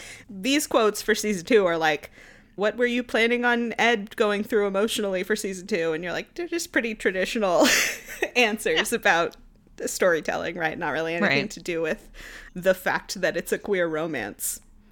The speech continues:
Speaker 1: We've all moved on from that. <laughs> That
Speaker 2: Which
Speaker 1: was
Speaker 2: is
Speaker 1: a
Speaker 2: great.
Speaker 1: season one concern.
Speaker 2: Yeah.
Speaker 1: Okay. So I read the fic for this one.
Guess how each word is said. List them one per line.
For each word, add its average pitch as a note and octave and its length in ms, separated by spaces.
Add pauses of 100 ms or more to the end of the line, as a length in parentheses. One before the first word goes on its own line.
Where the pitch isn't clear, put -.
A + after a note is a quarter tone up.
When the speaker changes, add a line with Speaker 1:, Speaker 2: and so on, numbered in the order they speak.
(100)
Speaker 1:
We've F#3 160
all G3 180
moved F#3 240
on E3 260
from - 200
that. A2 280
<laughs> - 280
That G3 160
Speaker 2:
Which G#3+ 140
Speaker 1:
was - 20
Speaker 2:
is G3+ 80
Speaker 1:
a G#3 100
Speaker 2:
great. A3 140
Speaker 1:
season F3+ 300
one F3 340
concern. - 720 (500)
Speaker 2:
Yeah. C4 120 (1300)
Speaker 1:
Okay. D#4 160 (1000)
So C4+ 720
I A#3+ 180
read D4+ 160
the E4 60
fic D#4 180
for C4+ 120
this G#3 200
one. G3 360